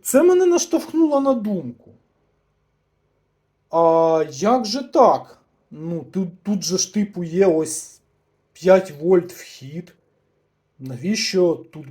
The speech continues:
bias T, тобто живлення через оцю штуку? І потім я допер, що виявляється, що без акумулятора,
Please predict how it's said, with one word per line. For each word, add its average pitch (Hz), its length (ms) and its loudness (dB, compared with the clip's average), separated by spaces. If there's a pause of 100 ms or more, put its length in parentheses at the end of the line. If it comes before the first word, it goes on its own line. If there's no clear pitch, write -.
bias 156 600 -2
T, 202 120 -4
тобто - 280 -8
живлення 147 640 -10
через 147 540 -8 (420)
оцю 151 320 -12
штуку? 302 640 -2 (680)
І 202 80 -10
потім 277 480 0
я 226 200 4
допер, 202 720 -2 (800)
що - 300 0
виявляється, 233 960 4
що - 180 -6
без 208 560 4
акумулятора, 190 1040 0